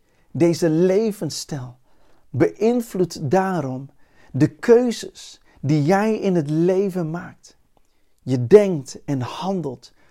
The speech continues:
vanuit de boom des levens in plaats van de boom van goed en kwaad. Ik kon het echt niet korter maken, ehm, maar, maar waar het om gaat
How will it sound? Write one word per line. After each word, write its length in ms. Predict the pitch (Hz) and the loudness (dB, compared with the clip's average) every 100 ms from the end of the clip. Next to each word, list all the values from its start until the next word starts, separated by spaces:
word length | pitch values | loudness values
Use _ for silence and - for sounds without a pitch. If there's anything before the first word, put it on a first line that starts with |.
| _ _ | _ _
vanuit 380 | - 180 175 170 | -4 2 4 4
de 100 | 170 | 4
boom 420 | 127 160 214 226 | 2 2 2 2
des 220 | 180 165 - | 0 -2 -2
levens 800 | 160 156 185 - 117 - - _ _ _ | -2 0 -2 -8 -18 -18 -20 _ _ _
in 180 | - 123 | -6 -6
plaats 640 | - 180 170 165 - - - - _ - | 0 2 2 -4 -8 -10 -16 -20 _ -20
van 220 | - 156 | -8 -2
de 100 | 143 | 0
boom 480 | 123 151 160 160 156 - - _ _ _ _ | 2 2 2 -2 -6 -12 -20 _ _ _ _
van 260 | - 127 | -8 -6
goed 360 | 113 - 170 - | -6 -6 -6 -4
en 200 | 131 120 | -8 -10
kwaad. 500 | - 135 - - - - _ _ _ _ - - _ - | -12 -16 -18 -20 -20 -20 _ _ _ _ -20 -20 _ -6
Ik 100 | 147 | -2
kon 160 | 170 180 | 2 2
het 100 | 156 | 2
echt 180 | 180 | 0
niet 160 | 190 175 | 0 0
korter 320 | - 180 175 | 2 2 2
maken, 500 | 151 156 165 175 180 - - - - _ | 0 0 0 -2 -4 -6 -20 -20 -20 _
ehm, 400 | 160 156 156 147 _ _ _ | 4 4 2 -2 _ _ _
maar, 420 | 151 170 151 156 160 - | 2 4 4 0 -6 -2
maar 140 | 156 | 0
waar 180 | 147 185 | 4 4
het 120 | 175 | 2
om 160 | - 156 | 0 -2
gaat 500 | 117 226 190 165 | -2 -6 -6 -6